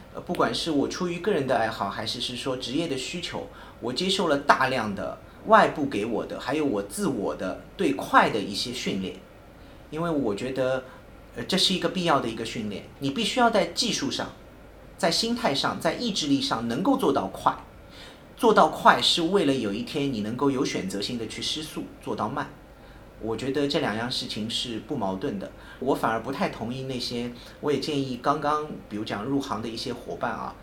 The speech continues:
当然不仅限于我们这个行业，我觉得任何行业都一样的。我尽量觉得大家应该在早期训练自己快，因为你只有有快的本事之后，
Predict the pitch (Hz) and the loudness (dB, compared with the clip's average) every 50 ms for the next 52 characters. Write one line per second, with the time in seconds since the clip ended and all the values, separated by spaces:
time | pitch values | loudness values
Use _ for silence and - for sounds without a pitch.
0 | - - - 131 139 139 135 - - - - 98 95 95 - 147 139 127 117 107 | -12 -6 -2 -2 -2 -2 -2 -4 -6 -4 -4 -2 -2 -2 -2 -4 -4 -4 -4 -4
1 | 120 120 92 80 85 107 - 165 - 110 - 107 - - - 87 - - - - | -4 -4 -4 -6 -6 -4 -6 -4 -4 -4 -6 -8 -10 -10 -10 -12 -14 -14 -18 -18
2 | - - 113 110 147 170 185 165 143 147 127 - 127 127 127 120 131 139 135 123 | -12 -10 -6 -4 -2 -2 -2 -4 -4 -6 -6 -4 -4 -4 -4 -2 -2 -2 -2 -2
3 | 120 110 98 95 90 - - - - - - - - - 135 - 208 185 165 147 | -4 -6 -6 -6 -10 -12 -14 -16 -16 -18 -16 -10 -8 -6 -2 0 0 2 2 0
4 | 127 120 - 113 110 107 110 107 107 107 127 127 135 147 139 143 147 147 156 151 | 0 0 -2 -4 -2 -2 0 -2 0 0 -2 -2 0 -2 -2 -2 -4 -4 -6 -6
5 | 151 147 135 123 - 104 82 82 - - - - - 175 151 135 110 104 - - | -4 -4 -4 -4 -4 -4 -4 -4 -4 -6 -6 -6 -6 -6 -4 -4 -4 -6 -6 -8
6 | - 90 - - - - - - - - - - - - - - - - - - | -10 -10 -12 -6 -6 -6 -6 -6 -14 -20 -20 -20 -20 -20 -20 -20 -20 -20 -20 -18
7 | - - 143 156 160 156 143 139 127 110 104 98 - - 104 131 160 151 131 104 | -10 -8 -4 -2 0 2 2 2 2 0 -2 -2 -2 -2 0 2 2 4 4 2
8 | 95 - - - - - - - 113 113 104 95 - - 92 - 104 92 - - | 0 -2 -8 -14 -16 -10 -8 -2 0 0 0 0 -2 4 6 6 6 6 4 2
9 | - - 87 90 92 - - 196 135 - - 151 165 - 233 185 - - | 0 0 -2 0 -2 -2 -2 -2 -2 -2 -2 -4 -2 0 0 0 0 -2